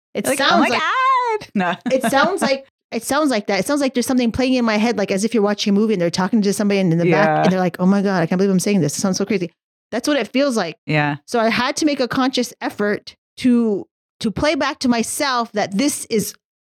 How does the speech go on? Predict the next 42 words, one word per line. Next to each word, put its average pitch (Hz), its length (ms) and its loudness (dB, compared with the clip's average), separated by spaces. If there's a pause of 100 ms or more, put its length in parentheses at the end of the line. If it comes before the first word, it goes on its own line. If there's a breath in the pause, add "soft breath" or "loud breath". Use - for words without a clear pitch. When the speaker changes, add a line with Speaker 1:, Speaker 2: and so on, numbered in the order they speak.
Speaker 1:
natural. 196 640 0
Like, 185 320 -2
Speaker 2:
Yeah. 190 220 0 (100)
Speaker 1:
you 247 160 0
don't 269 300 0
sound 254 300 -2
like 233 180 0
some 220 200 0
crazy 220 300 0
person 196 400 0
and 202 120 2
you 190 80 2
don't 202 180 0
sound 190 240 0
fake. 185 220 -2
But 202 120 -2
when 220 100 -2
I - 40 0
was 214 60 -2
talking 285 200 -2
to 277 60 0
my 220 80 0
beating 220 260 2
heroes, 185 320 2
I 190 80 -4
did 214 220 0
sound 202 180 -2
like 190 120 -2
a, 180 80 -6 (120)
I 202 100 -2
felt 226 200 0
like 190 160 -2
I 185 60 0
th-, 202 160 -4 (140)
<laughs> - 160 -10
I 202 100 0
sounded 233 260 2
like 170 120 2
a 202 80 0
crazy 196 340 2
person. - 500 0
Speaker 2:
<laughs> 143 160 -4